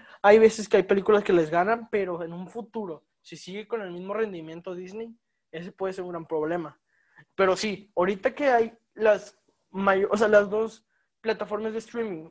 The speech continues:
más representativas, que son Netflix y Amazon Prime, y ahora que llegue una nueva,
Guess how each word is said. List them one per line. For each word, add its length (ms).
más 420
representativas, 760
que 100
son 160
Netflix 460
y 40
Amazon 320
Prime, 340
y 100
ahora 160
que 160
llegue 240
una 220
nueva, 440